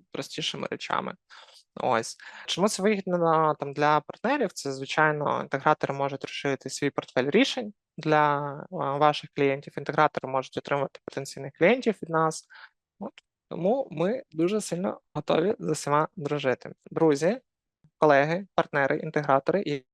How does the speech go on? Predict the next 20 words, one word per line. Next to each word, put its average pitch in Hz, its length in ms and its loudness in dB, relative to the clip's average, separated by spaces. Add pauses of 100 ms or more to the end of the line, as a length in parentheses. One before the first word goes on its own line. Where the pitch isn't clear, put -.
(120)
які - 200 -2
займаються 151 460 0
впровадженням 143 520 -2
системи 139 380 -2
ода. 143 160 -6 (100)
Діставайте 160 440 2
зараз 151 220 0
свої - 360 -8
телефони, 151 760 0 (160)
відкривайте - 400 2 (160)
камеру, 151 600 0
скануємо 165 540 -2
Q - 300 -2 (140)
R-код, 143 520 0
ви 151 100 -2
потрапляєте - 600 -2
до 131 140 -8
нас 139 280 -6
на 135 80 -10
сайт 240 420 0